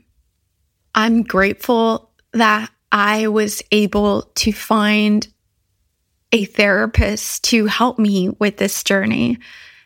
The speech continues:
That was really the first thing that I decided to focus on, is finding someone that can help me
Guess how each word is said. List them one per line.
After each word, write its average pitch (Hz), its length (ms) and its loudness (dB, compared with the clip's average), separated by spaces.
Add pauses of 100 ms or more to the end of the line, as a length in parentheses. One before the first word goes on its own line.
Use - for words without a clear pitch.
(180)
That 226 160 2
was 226 240 -6
really 220 380 0
the 233 160 -2
first - 500 -4
thing 202 360 0
that 214 280 0
I 202 480 -4
decided 208 720 -4 (180)
to 202 160 -4
focus 214 540 -2
on, 226 400 -2 (720)
is 208 640 -2
finding 240 680 0
someone 214 500 0
that - 240 -6
can 214 160 -4
help 226 360 0
me 202 400 -4